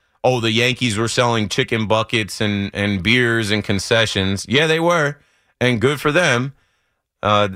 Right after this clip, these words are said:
you know, they didn't <laughs> have a game tonight, but they had, uh, a, a good four hours to sell concessions tonight. But I don't think that that was,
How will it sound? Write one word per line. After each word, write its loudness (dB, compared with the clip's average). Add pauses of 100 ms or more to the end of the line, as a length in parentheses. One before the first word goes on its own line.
you -2
know, 2
they 0
didn't 0
<laughs> 0
have 0
a 0
game -2
tonight, -2
but -4
they -4
had, -2 (380)
uh, 0
a, -2
a -2
good -4
four -2
hours 0
to -10
sell -2 (300)
concessions -2 (460)
tonight. 0 (340)
But 2
I 2
don't -2
think 0
that 0
that 0
was, -4